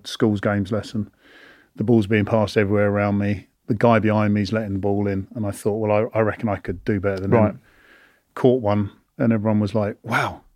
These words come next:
Speaker 1: that's amazing." So I thought I'd better catch another one, and that kinda made me the goalkeeper.
Speaker 2: But were,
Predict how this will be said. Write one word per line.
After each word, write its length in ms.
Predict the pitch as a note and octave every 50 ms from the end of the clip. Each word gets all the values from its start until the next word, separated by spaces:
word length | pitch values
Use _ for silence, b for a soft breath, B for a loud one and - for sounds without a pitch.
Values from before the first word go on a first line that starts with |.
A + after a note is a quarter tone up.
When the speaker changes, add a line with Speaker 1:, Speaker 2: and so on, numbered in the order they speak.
| _ _ _
Speaker 1:
that's 160 | - A#2+ -
amazing." 420 | B2+ A#2+ B2 A#2+ A2 G2 F#2 F2 - _ _ _ _
So 240 | - - - A2 A2
I 60 | G#2
thought 300 | - - A#2+ A2 A2+ A2 G#2
I'd 100 | G2+ -
better 160 | B2 A2 G#2+
catch 320 | - - A2+ A2 - -
another 200 | A#2+ A2+ G#2+ A2 G#2+
one, 200 | A2 A2 G#2+ A2
and 240 | G#2+ G#2+ G#2 G2+ - b b b b b b b b b b b b _ _ -
that 180 | A#2 A#2+ -
kinda 240 | - - A#2+ A#2 G#2+
made 220 | G#2+ G#2+ G#2+ G#2
me 80 | G#2 G#2
the 80 | G2 G2
goalkeeper. 520 | G#2+ G#2 G#2 F#2+ - - F2+ - - - - _ _ _ _ _ B B B B B _
Speaker 2:
But 120 | D3+ D3+
were, 140 | B2+ C3+ B2+